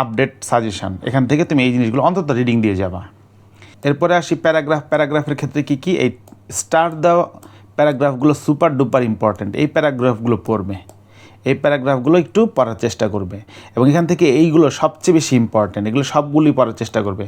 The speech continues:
অনেক অনেক ইম্পর্টেন্ট। এখান থেকে একটা প্যারাগ্রাফও বাদ দিবে না, অন্তত কয়েকবার হলেও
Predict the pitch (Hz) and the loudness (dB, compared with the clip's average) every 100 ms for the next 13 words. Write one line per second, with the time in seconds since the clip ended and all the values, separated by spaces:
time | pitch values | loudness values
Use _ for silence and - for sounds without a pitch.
0 | - - - 135 165 185 151 147 135 113 | -14 -20 -6 0 0 2 0 0 -2 0
1 | 107 104 110 127 143 147 139 - 135 - | 0 -2 -4 -2 0 0 0 -2 -4 -8
2 | - - 127 131 120 110 110 110 104 95 | -20 -2 0 0 -2 -2 -2 -2 -4 -6
3 | 95 95 - _ - - - - 143 147 | -6 -10 -14 _ -20 -20 -6 -2 0 0
4 | 165 185 185 - 156 175 156 147 175 143 | 0 0 0 2 2 2 -2 0 0 2
5 | 156 | 2